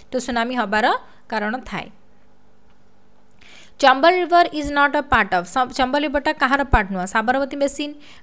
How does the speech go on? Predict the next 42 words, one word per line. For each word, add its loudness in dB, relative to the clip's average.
ଗଙ୍ଗା 6
ବେସିନ୍, 4
ନର୍ମଦା 4
ବେସିନ୍ 2
ଅର୍ 6
ଗୋଦାବରୀ 4
ବେସିନ୍. -4
କାହାର 2
ଇଜ୍, -4
ସରି, 2
ଚମ୍ବଲ 6
is -4
a, 4
ଚମ୍ବଲ 4
ରିଭର 0
is 2
a 2
part 6
of, -2
ତାର -2
କାହାର 4
ଗୋଟେ 0
ପାର୍ଟ 4
ବୋଲି -2
ପଚାରିଛି, -8
ସରି, -2
ମୁଁ -6
not -4
କହିଲି। -6
ତ 0
ନର୍ମଦା 8
ବେସିନ୍ର 2
ହଉଛି 2
ପାର୍ଟ, 0
ଠିକ୍ -2
ଅଛି? 0
ଚମ୍ବଲଟା 0
ହଉଛି 0
ନର୍ମଦା 0
ବେସିନ୍ର -4
ଗୋଟେ -6
ପାର୍ଟ। -12